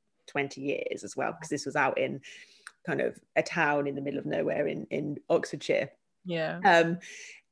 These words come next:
Speaker 1: and, but, but that, that process, and I think I was there for about a year, I, I went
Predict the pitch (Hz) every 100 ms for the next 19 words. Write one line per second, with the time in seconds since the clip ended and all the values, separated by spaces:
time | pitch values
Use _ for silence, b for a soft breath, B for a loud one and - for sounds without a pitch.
0 | - 202 180 175 175 170 - - _ _
1 | - 247 - 196 - 208 101 - - -
2 | _ _ _ _ - 180 240 254 247 -
3 | - _ _ _ - - 247 247 - 240
4 | 208 165 165 190 202 190 170 160 147 139
5 | - 247 302 330 196 180 147 - 147 143
6 | 143 143 - 156